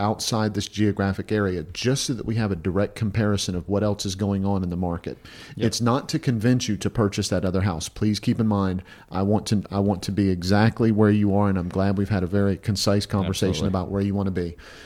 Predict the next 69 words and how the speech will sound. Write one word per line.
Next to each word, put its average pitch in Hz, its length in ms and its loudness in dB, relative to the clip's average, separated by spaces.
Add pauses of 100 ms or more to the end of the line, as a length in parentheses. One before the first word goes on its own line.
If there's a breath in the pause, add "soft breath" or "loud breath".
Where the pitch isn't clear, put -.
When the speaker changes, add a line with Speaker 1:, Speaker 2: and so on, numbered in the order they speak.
(160 loud breath)
Speaker 1:
But 98 340 -4
I 107 100 0
don't 131 140 2
want 123 220 0
you 117 80 0
to 104 40 -2
come 107 160 0
up 101 140 -2
to - 80 -2
me 98 120 2
later 101 300 2
and 92 100 -2
go, 87 260 -4
"Matt, 98 200 2
I 87 100 -4
didn't 95 160 -2
have 101 140 -2
any 98 160 -2
idea 90 440 -2 (200)
that 92 160 -6
I 95 80 -2
could 95 180 -6
be 90 160 -4
this 95 260 0
happy 95 320 -2
with 85 180 -8
that 95 180 -2
much - 320 -6
dollar 90 280 -2
amount 87 300 -8
and 95 140 -6
be, 95 180 -2
and 95 220 -2
live 101 140 0
in 98 80 0
this 98 180 0
area 95 240 2
and 90 80 -2
it'd 87 120 -6
be 82 80 -2
more 98 180 2
convenient 95 480 -2
to 101 80 -2
this 90 200 -2
and 90 80 -4
it 87 60 -4
actually 90 340 -4
has 87 120 -6
the 80 60 -12
school 87 260 -8
zone 87 180 -6
that 82 100 -6
I 85 40 -6
want." 78 300 -10 (240 loud breath)
Speaker 2:
Yeah. 92 180 -8
Speaker 1:
I 104 100 2
don't 117 160 2
want 113 220 -2
you 107 80 2
to 98 80 2
regret 95 360 0
that 85 140 -6
later. 87 220 -4
The 95 140 -2
other 117 120 4
thing 117 200 0
that 92 100 -4
happens 104 440 -2
is 92 260 -4